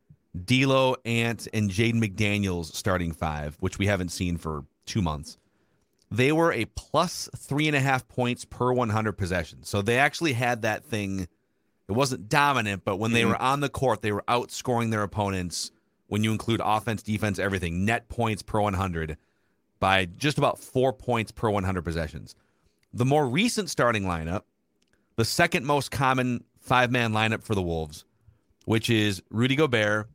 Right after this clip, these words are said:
Speaker 1: who's been out lately, but Rudy Gobert, Kyle Anderson, Jaden McDaniels,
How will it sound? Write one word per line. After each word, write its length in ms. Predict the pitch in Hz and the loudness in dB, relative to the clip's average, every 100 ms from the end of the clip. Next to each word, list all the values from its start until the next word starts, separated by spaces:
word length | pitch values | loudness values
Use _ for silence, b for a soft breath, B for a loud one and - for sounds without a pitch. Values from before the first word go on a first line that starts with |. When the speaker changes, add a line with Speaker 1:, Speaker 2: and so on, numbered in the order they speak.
| _ | _
Speaker 1:
who's 140 | 110 | -2
been 120 | 98 131 | 0 0
out 200 | 117 113 | 0 0
lately, 300 | 98 90 90 | 0 0 -2
but 180 | 92 90 | -2 -2
Rudy 200 | 107 123 | 0 2
Gobert, 540 | 143 120 117 113 110 - _ _ _ | 2 2 2 0 -2 -6 _ _ _
Kyle 440 | - 117 117 117 | -4 2 4 4
Anderson, 760 | 120 135 147 131 - 87 85 98 - _ _ _ 95 | 2 0 0 -2 -2 -2 -2 -4 -8 _ _ _ -4
Jaden 300 | 101 110 104 | 2 2 2
McDaniels, 640 | 104 107 98 98 95 | 0 0 0 0 -2